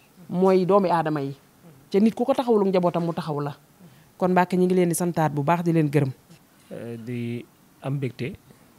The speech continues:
Speaker 2: ci teewaay bi ñu teew fii ngir dalal suñu bokk yi nga xam ne ni ñoo ngi bàyyi ko Ndakaaru, jaare ci soxna Maam Awa mii nga xam ne kenn la ci biir liggéey bi, muy soxna Maam Awa Mbakke, mu sëñ Cheikh Assou Faye,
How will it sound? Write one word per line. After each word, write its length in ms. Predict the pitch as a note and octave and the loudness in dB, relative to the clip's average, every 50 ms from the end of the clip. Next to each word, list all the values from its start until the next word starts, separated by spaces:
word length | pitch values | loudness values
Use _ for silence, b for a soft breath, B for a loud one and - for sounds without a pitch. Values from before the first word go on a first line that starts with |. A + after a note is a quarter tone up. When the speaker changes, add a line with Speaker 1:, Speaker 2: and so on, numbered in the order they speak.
| _ - - | _ -20 -18
Speaker 2:
ci 360 | - C3 A#2 A2+ A2+ A2+ - - _ _ _ _ _ - - _ _ _ - | -12 -10 -10 -8 -8 -10 -12 -14 _ _ _ _ _ -20 -20 _ _ _ -12
teewaay 300 | - C3+ C3 B2 A#2+ A#2 | -8 -6 -6 -4 -6 -6
bi 120 | G#2+ A#2 A#2 | -6 -6 -8
ñu 80 | A#2+ | -6
teew 180 | A#2 C#3 B2+ A#2 | -6 -6 -8 -8
fii 260 | - - A2 A#2+ G#3 - _ - - - _ _ - | -8 -8 -10 -10 -12 -14 _ -20 -20 -20 _ _ -14
ngir 140 | A#2 A#2 A2 | -12 -12 -12
dalal 320 | A2+ A2+ A#2 A#2 A#2 A2 | -10 -10 -10 -8 -10 -10
suñu 400 | G2+ - C3 A#2+ A#2 A2+ A2 G#2 - _ - | -10 -12 -12 -10 -10 -10 -12 -12 -16 _ -16
bokk 260 | B2+ A#2 A#2 - - | -10 -10 -10 -10 -10
yi 160 | B2 A2+ A2 A2 | -12 -10 -10 -10
nga 80 | A2+ | -12
xam 160 | - - B2 | -12 -12 -12
ne 80 | A#2 G#2+ | -12 -10
ni 100 | G#2+ G#2+ | -12 -12
ñoo 140 | G#2+ G#2+ G#2+ | -12 -12 -12
ngi 100 | A2 A2 | -12 -12
bàyyi 240 | G#2 A2+ A2+ A2 G#2+ | -12 -10 -10 -10 -12
ko 260 | - G#2 G2 F#2 E2+ - - - - - | -10 -10 -10 -10 -10 -14 -20 -20 -18 -14
Ndakaaru, 440 | A#2+ A2+ A2 - A#2+ A2 - G2+ - - _ _ _ B B B B B B B B B B B - _ _ _ _ - | -10 -10 -10 -8 -8 -8 -8 -10 -14 -20 _ _ _ B B B B B B B B B B B -20 _ _ _ _ -12
jaare 280 | C3+ B2+ B2+ A2+ A2 G2+ | -10 -8 -8 -8 -8 -8
ci 80 | A#2+ | -10
soxna 300 | A#2 - C3+ B2 A#2+ A#2 | -12 -10 -8 -8 -8 -8
Maam 180 | A2+ G#2+ G#2+ A2 | -8 -10 -10 -10
Awa 180 | - A2 G#2+ G#2 | -10 -10 -8 -8
mii 180 | G#2+ A2 A2 A2+ | -8 -8 -10 -10
nga 80 | A2+ | -10
xam 160 | A#2 - B2+ A2 | -12 -12 -10 -10
ne 80 | G#2 | -10
kenn 320 | G2+ - C3+ B2 B2 A#2+ G#2+ | -10 -10 -8 -8 -8 -8 -10
la 60 | G#2 | -10
ci 200 | - - A#2 - - _ - - | -10 -12 -12 -14 -14 _ -18 -10
biir 160 | - B2+ A#2 | -6 -6 -6
liggéey 280 | A2+ A2 G#2+ A#2 G#2 G2 | -4 -6 -6 -6 -6 -6
bi, 160 | F#2+ C3+ G#3 - - - _ - - | -6 -8 -12 -12 -16 -20 _ -20 -16
muy 100 | B2 A#2 | -14 -12
soxna 240 | - A#2 G#2+ A2 A2 | -10 -10 -10 -10 -10
Maam 140 | G#2+ G#2+ - - | -10 -12 -10 -10
Awa 160 | G#2+ G#2+ G#2 | -10 -10 -8
Mbakke, 400 | G#2 G#2 G2+ - - B2+ F3 - _ _ _ _ b b b b b b b b b _ _ _ _ _ - | -8 -10 -10 -10 -10 -12 -12 -14 _ _ _ _ b b b b b b b b b _ _ _ _ _ -14
mu 80 | A#2 A2+ | -14 -12
sëñ 220 | - B2 A2+ A2 | -10 -10 -10 -10
Cheikh 200 | G#2+ B2 A2+ G2+ - | -10 -10 -12 -10 -8
Assou 180 | - - - - | -10 -10 -10 -10
Faye, 260 | - A#2 G#2+ A2 - | -14 -14 -12 -12 -14